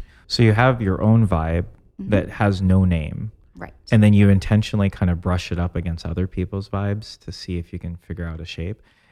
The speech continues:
Speaker 2: Pretty
Speaker 1: It,
Speaker 2: much.
Speaker 1: it reminds me of sonar or something,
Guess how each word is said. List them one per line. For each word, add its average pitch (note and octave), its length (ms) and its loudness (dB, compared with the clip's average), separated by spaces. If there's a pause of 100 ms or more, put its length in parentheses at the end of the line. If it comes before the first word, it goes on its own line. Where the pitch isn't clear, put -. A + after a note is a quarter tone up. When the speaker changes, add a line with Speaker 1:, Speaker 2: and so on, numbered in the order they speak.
Speaker 2:
Pretty G#3+ 280 0
Speaker 1:
It, - 20 -2
Speaker 2:
much. C4+ 520 -4
Speaker 1:
it B2 60 2
reminds C#3 260 4
me F#3 80 0
of C3+ 120 0
sonar F2 760 -2 (140)
or G2+ 120 -4
something, F2 600 -4